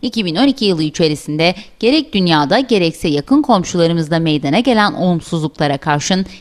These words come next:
ilimizin sahip olduğu güçlü dinamikler, ortaya konulan başarılı çalışmalar neticesinde hem sosyal hem de ekonomik anlamda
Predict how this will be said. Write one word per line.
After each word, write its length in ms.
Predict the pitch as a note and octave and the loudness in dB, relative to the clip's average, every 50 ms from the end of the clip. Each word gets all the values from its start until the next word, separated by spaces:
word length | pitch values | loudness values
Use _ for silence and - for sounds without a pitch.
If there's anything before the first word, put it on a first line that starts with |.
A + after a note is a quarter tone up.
| - - | -12 -6
ilimizin 440 | - B3 B3 A3+ G#3 F#3 F#3 F3+ F3 | -2 0 0 0 0 -2 -4 -6 -6
sahip 440 | E3+ - D#3+ C#3+ E3+ B3 C#4 - B3 | -4 -2 0 0 2 0 2 2 2
olduğu 300 | A3 G3+ F#3 G#3 G3+ D#3 | 2 4 4 2 2 2
güçlü 340 | D#3 D3+ - - C#4+ D4 B3+ | 0 -2 0 0 2 2 4
dinamikler, 560 | A3 E3+ D3 D3+ C#3 - - F3 F3+ F#3+ F#3+ - - - - - | 4 2 2 0 0 -2 0 0 0 0 0 -4 -10 -12 -4 0
ortaya 380 | A#3+ B3 A#3 - F3+ E3 A#3 | 0 0 2 2 0 0 2
konulan 460 | B3 C#4+ B3+ A#3 A3+ A3 G#3+ G#3+ F#3+ | 2 2 2 2 2 2 0 2 2
başarılı 380 | E3 D#3+ - - D3 C#3+ A3 D4 | 0 0 0 0 0 0 0 0
çalışmalar 640 | - C4 B3 A#3 A3+ - - A#3 A3+ G#3+ F3 C#3+ C3+ | 2 2 2 2 2 0 0 2 2 2 2 2 0
neticesinde 800 | D#3 F3 E3+ - F3 D3 D#3+ D#3 D#3 - E3+ D3+ D#3 F3 F#3+ F#3+ - - - - - | -2 -2 -2 -4 -2 0 0 -2 -2 -2 -4 0 2 2 2 0 -2 -8 -20 -10 -4
hem 220 | - D4+ E4 C#4+ | -2 -2 0 0
sosyal 440 | - - F3+ E3 - - D3+ E3+ A3+ | 0 -2 -2 -2 0 0 0 0 0
hem 220 | A#3+ B3+ A#3+ G3+ F3+ | 0 -2 -2 0 0
de 120 | D#3+ C3+ | 0 -2
ekonomik 420 | C#3 - - D3+ C#3+ G#3 - - | -2 -2 -2 0 0 0 0 2
anlamda 560 | B3+ G#3+ F#3 F3 E3 D3+ D3+ D3+ E3+ F3+ F#3 | 2 2 2 2 2 2 2 2 2 0 0